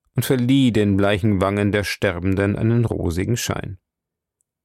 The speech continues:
Arthur war, als er sie sah, völlig fassungslos, und wir vermochten alle kein Wort zu sprechen.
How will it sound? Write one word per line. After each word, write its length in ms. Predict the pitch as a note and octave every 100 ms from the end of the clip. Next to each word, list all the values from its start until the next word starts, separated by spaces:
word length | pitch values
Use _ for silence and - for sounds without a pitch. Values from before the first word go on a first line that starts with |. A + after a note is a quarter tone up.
| _ _ _ _ _ _ _ _ _ -
Arthur 480 | A2 G#2 - C3+
war, 400 | A#2+ C3 C3+ C3+
als 180 | - B2+
er 100 | B2
sie 140 | A#2+ B2
sah, 240 | B2+ A#2+
völlig 440 | - D#3 C#3+ A#2+
fassungslos, 640 | - C3+ - G2+ - G2+ G2
und 180 | G#2 G2
wir 160 | - G#2+
vermochten 500 | A#2 A#2 C3 - A#2+ -
alle 280 | B2+ A#2+ A2
kein 380 | - A#2 A#2+
Wort 200 | F#2 E2+
zu 100 | -
sprechen. 500 | G2+ - - - G#2+